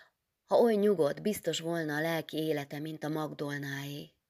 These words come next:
ha ő is úgy látta volna a világot, igazi bűneivel és igazi kísértéseivel. Ó, ezek a hányódások, e görcsös tusakodás.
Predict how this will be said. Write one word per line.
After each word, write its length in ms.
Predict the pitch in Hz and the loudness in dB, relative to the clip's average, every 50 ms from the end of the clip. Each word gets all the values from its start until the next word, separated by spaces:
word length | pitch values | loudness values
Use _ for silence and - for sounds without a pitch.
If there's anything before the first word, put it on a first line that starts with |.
| _ _ _ | _ _ _
ha 160 | - 131 143 | 2 4 6
ő 60 | 151 156 | 6 6
is 180 | 151 156 - | 4 4 2
úgy 160 | 170 165 170 | 0 0 0
látta 400 | 165 156 151 156 151 _ - 143 | 0 0 0 0 -2 _ -8 -6
volna 300 | 139 156 156 151 147 147 | -4 -4 -4 -4 -4 -6
a 40 | 143 | -6
világot, 600 | 139 151 151 143 139 135 135 135 139 151 151 - | -6 -6 -4 -4 -4 -4 -6 -6 -8 -10 -6 -4
igazi 340 | - 247 196 190 160 165 165 | 0 2 4 4 4 2 0
bűneivel 640 | 147 180 220 208 190 165 147 139 143 - 127 131 139 | -2 0 0 0 0 0 -2 -4 -4 -6 -6 -6 -6
és 140 | 156 - - | -6 -4 -2
igazi 320 | 220 208 220 180 156 175 | 0 2 2 0 0 -2
kísértéseivel. 1300 | - - 226 226 202 - 180 156 147 - - - - - - - - 147 - 151 156 - - - 165 175 - - - - - - - - - - - - - - - - - - - _ | -8 -4 -2 0 0 2 0 0 -2 -4 -6 -8 -6 -6 -6 -6 -6 -8 -8 -8 -10 -8 -10 -8 -10 -12 -14 -14 -14 -14 -12 -12 -10 -10 -10 -10 -12 -12 -14 -16 -18 -20 -20 -20 -16 _
Ó, 260 | - 202 214 208 196 185 | 0 2 4 6 6 6
ezek 320 | 185 180 165 160 - - | 6 4 2 0 -2 -4
a 40 | 156 | -8
hányódások, 1200 | 147 180 180 170 170 151 147 139 139 139 143 143 147 147 147 - - 156 147 - _ _ - - _ | -6 -4 -4 -2 -2 -2 -4 -4 -4 -4 -6 -6 -8 -6 -8 -8 -8 -10 -14 -18 _ _ -20 -16 _
e 120 | - 143 | -6 -4
görcsös 560 | 135 139 170 180 175 165 170 - - - - _ | -2 2 4 4 4 4 2 -4 -8 -8 -8 _
tusakodás. 1040 | - 170 - - 160 143 - - - - - - - 151 160 - - - - - | -10 -8 -8 -8 -8 -8 -10 -12 -12 -12 -10 -12 -12 -12 -14 -14 -14 -16 -16 -18